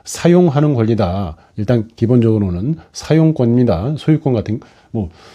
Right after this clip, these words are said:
어, 분묘 자체는 소유를 하는 거지만, 어, 임야를 사용하는 권리다.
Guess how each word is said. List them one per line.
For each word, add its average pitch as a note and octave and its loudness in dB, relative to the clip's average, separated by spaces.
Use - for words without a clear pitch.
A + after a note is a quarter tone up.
어, A2+ -4
분묘 F3 6
자체는 D#3 2
소유를 D3+ -2
하는 D#3 -2
거지만, A#2+ -4
어, F2+ -12
임야를 A#2 0
사용하는 D3 -2
권리다. A#2 -2